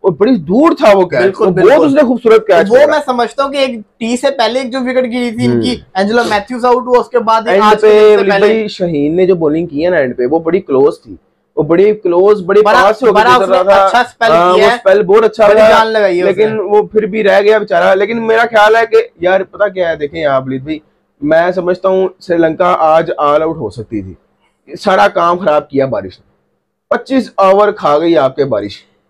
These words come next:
Speaker 2: अब्दुल्ला भाई पच्चीस ओवर खा गई, बिल्कुल आपकी बात सही है, लेकिन आप ये भी तो देखें ना, mind में चीज को रखें, अगर पच्चीस ओवर होते और आज
Speaker 1: हम्म।
Speaker 2: के दिन के अंदर होते तो ये शायद दो सौ अस्सी भी हो जाता।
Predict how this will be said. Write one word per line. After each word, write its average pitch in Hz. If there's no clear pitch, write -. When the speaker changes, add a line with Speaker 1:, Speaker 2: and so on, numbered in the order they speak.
Speaker 2:
अब्दुल्ला 214
भाई 240
पच्चीस 254
ओवर 247
खा 214
गई, 247
बिल्कुल 226
आपकी 240
बात 214
सही 185
है, 202
लेकिन 185
आप 220
ये 208
भी 220
तो 254
देखें 208
ना, 262
mind 208
में 233
चीज 208
को 220
रखें, 180
अगर 226
पच्चीस 220
ओवर 220
होते 226
और 175
आज 165
Speaker 1:
हम्म। -
Speaker 2:
के 220
दिन 190
के 202
अंदर 202
होते 170
तो 254
ये 262
शायद 226
दो 202
सौ 208
अस्सी 254
भी 285
हो 269
जाता। 147